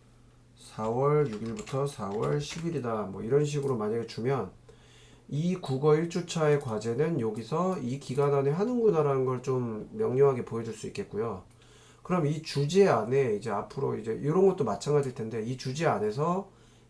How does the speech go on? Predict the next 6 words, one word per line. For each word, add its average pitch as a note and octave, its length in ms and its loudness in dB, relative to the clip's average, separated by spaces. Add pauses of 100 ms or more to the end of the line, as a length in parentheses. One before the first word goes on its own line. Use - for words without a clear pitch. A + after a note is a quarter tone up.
내가 E3+ 580 0 (520)
과제를 G3+ 440 6
내겠다, G#2 520 -4 (160)
또 - 180 -4
자료를 D#3+ 440 -2
올리겠다, G#2+ 640 -4